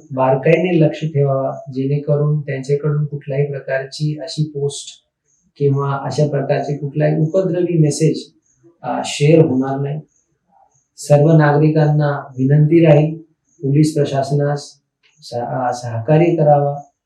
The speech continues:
कोणताही प्रकारचा असा मेसेज व्हायरल करू नये, ज्याच्यामुळे समाजामध्ये तेढ निर्माण होतो. आणि अशी कुठल्याही प्रकारची आक्षेपार्ह पोस्ट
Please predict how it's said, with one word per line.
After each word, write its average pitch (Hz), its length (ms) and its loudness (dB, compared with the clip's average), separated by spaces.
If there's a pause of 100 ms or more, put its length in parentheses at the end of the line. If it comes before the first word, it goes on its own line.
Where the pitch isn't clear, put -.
(340)
कोणताही 147 420 2
प्रकारचा 143 480 2
असा 135 240 -2
मेसेज 151 420 0
व्हायरल 139 340 0
करू 139 320 -2
नये, 135 260 -6
ज्याच्यामुळे 131 640 -2
समाजामध्ये 127 720 -6
तेढ 147 400 0
निर्माण 135 320 -2
होतो. 127 420 -10 (760)
आणि 180 200 2
अशी 202 240 2
कुठल्याही 180 500 0
प्रकारची 175 480 0
आक्षेपार्ह 156 640 2
पोस्ट 156 380 0